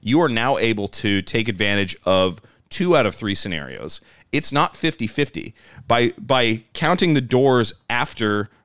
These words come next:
the host reveals the wrong door to you, that's where your brain is doing the wrong accounting. That's when you're starting to focus on how much money each of the guys individually paid for the price of the room,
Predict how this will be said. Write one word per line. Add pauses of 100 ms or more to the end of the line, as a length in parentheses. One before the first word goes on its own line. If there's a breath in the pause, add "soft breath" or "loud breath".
the
host
reveals
the
wrong
door
to
you, (340 loud breath)
that's
where
your
brain
is
doing
the
wrong
accounting.
That's
when
you're
starting
to
focus
on
how
much
money
each
of
the
guys
individually
paid
for
the
price
of
the
room,